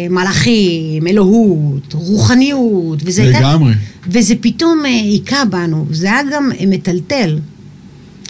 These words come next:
Speaker 1: זה לא היה רק כיף. זה היה כזה, אני זוכרת שאנחנו הולכות, ויש בבטן תחושות כאלה, שמשהו מאוד חזק קורה בינינו. ואז אנחנו קצת מתמכרות אחת לשנייה,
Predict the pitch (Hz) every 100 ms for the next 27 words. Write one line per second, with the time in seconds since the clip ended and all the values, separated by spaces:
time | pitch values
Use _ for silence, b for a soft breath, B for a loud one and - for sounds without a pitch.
0 | - 151 208 320 320 254 196 170 156 190
1 | 143 - - - - - B B B B
2 | B - - - 170 190 214 - 208 175
3 | 185 170 151 233 240 196 - 170 147 110
4 | 277 320 226 180 190 185 185 165 262 254
5 | 233 - 175 - 254 294 - - 233 180
6 | - 170 214 - 320 214 135 - 110 117
7 | 107 147 - - - - 240 233 233 208
8 | 180 160 156 156 - - B B B B
9 | B 180 269 269 311 214 202 294 311 311
10 | - 185 - 175 254 254 - 160 151 160
11 | 185 226